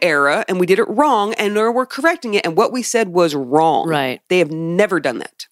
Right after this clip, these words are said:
Speaker 2: Well, it
Speaker 1: And they've been wrong on a
Speaker 2: also
Speaker 1: billion
Speaker 2: Oh,
Speaker 1: things.
Speaker 2: for,
Speaker 1: Go
Speaker 2: for
Speaker 1: ahead.
Speaker 2: sure. Well, also, it would allow the parishioners, allow regular members to not feel like they gotta be perfect all the time.
Speaker 1: Oh, yeah, for sure.
Speaker 2: Yeah,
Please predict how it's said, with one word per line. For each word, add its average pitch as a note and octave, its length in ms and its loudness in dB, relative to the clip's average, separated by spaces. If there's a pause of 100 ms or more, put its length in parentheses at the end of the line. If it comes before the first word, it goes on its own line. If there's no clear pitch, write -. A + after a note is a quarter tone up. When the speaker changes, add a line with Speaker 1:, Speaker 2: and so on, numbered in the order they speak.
Speaker 2:
Well, A#3+ 140 4
it G3+ 60 0
Speaker 1:
And F#3 80 2
they've A3 100 2
been G3+ 160 0
wrong F3 180 2
on D3 140 0
a C3 40 0
Speaker 2:
also D#3 140 -12
Speaker 1:
billion D#3+ 300 2
Speaker 2:
Oh, G3+ 80 2
Speaker 1:
things. - 240 -6
Speaker 2:
for, A3 120 -6
Speaker 1:
Go - 120 -10
Speaker 2:
for D#3 120 0
Speaker 1:
ahead. C3 100 2
Speaker 2:
sure. E3+ 380 -4 (420)
Well, B3 100 2
also, A3+ 640 0 (140)
it G#3 160 2
would A3+ 220 2 (100)
allow G3 800 2 (180)
the G3 100 0
parishioners, E3 720 0
allow F3 360 0
regular F#3+ 420 2
members E3 640 0 (220)
to A3+ 520 2 (140)
not G#3+ 240 0
feel B3+ 120 0
like A#3 140 0
they B3 100 0
gotta A#3+ 180 2
be B3 100 2
perfect C#4+ 380 0
all D#3+ 100 0
the B2+ 100 -6
time. B2 360 -8 (120)
Speaker 1:
Oh, F#3+ 80 4
yeah, G3 200 2
for - 120 -10
sure. F#3+ 240 -2 (480)
Speaker 2:
Yeah, C4+ 240 2